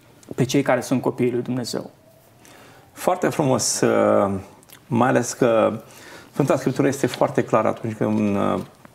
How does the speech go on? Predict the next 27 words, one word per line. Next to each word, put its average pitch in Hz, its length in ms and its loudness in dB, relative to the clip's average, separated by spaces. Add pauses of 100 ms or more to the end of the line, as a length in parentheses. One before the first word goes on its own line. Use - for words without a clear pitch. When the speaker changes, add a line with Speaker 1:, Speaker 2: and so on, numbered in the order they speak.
(120)
Speaker 2:
prezintă 113 380 0
cele 107 300 0
două 98 540 0 (580)
concepte, 104 1040 0 (280)
binele 110 420 2
care 104 220 0
este 101 280 0
Dumnezeu, 107 720 0
Dumnezeul 98 380 0
Suprem, 110 500 0
Cel 113 160 -2
care 107 200 0
a 95 40 0
creat 104 280 -2
Universul, 110 540 -2 (380)
și - 160 0
răul 120 280 4
care 110 360 0
întotdeauna, 143 1120 2 (1900)
de 120 280 -2
la 120 120 4
apariție 120 560 2
până 147 440 2 (420)
la 120 100 2
final, 131 420 0 (220)
încearcă 139 600 0
prin 110 260 0